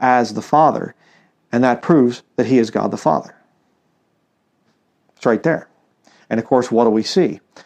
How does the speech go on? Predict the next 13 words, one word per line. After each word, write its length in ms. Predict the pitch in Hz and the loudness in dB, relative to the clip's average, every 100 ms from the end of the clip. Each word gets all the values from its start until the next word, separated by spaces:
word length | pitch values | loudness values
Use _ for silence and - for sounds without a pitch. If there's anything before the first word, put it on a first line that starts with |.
| _ - | _ -2
Well, 360 | 110 131 151 _ - | 2 2 0 _ -12
if 120 | 107 | -6
you 80 | 110 | -2
understand 380 | 107 110 117 113 | -2 -2 -2 0
the 60 | |
Godhead 500 | 123 170 131 107 - - _ _ _ _ | 2 2 2 -2 -10 -18 _ _ _ _
from 180 | - 107 | -8 -6
Scripture, 520 | - 170 165 - - _ _ _ _ _ _ _ _ | -4 -4 -4 -8 -10 _ _ _ _ _ _ _ _
Jesus 400 | - 127 143 175 | -2 2 4 2
Christ 360 | - 131 135 - - | 0 0 0 -4 -4
is 260 | 113 107 | -4 -2
the 100 | - | -8
physical 640 | - 120 113 117 117 117 | -4 -2 -2 -2 -2 -2